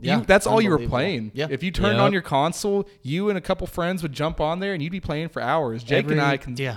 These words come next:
Speaker 2: you know, attest for that. We
Speaker 3: every,
Speaker 2: played all the time.
Speaker 3: every time I went over to your house, bro, you and Sal, every
Speaker 1: Just
Speaker 3: single
Speaker 1: days.
Speaker 3: time, top five.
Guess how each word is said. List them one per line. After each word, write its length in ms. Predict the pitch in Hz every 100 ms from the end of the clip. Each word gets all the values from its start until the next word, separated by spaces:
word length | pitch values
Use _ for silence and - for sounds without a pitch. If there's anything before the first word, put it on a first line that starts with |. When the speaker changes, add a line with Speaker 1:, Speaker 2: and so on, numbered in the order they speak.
| 90
Speaker 2:
you 120 | 143
know, 140 | 123
attest 400 | 120 - 208 -
for 100 | -
that. 220 | 117 117 113
We 80 | 143
Speaker 3:
every, 100 | 139 156
Speaker 2:
played 20 |
all 140 | 147 151
the 60 | 143
time. 340 | 113 90 139
Speaker 3:
every 180 | 131 156
time 200 | 165 160
I 20 | 151
went 180 | 147
over 120 | 151 147
to 60 |
your 140 | 147 135
house, 280 | 131 110 -
bro, 240 | 95 90
you 340 | 95 104 127 131
and 140 | 123
Sal, 480 | - 120 101 82 - _ -
every 460 | 117 127 135 139
Speaker 1:
Just 120 | 135 -
Speaker 3:
single 340 | 127 127 127
Speaker 1:
days. 100 | 110 120
Speaker 3:
time, 260 | 120 95
top 280 | 92 104 110
five. 300 | - 90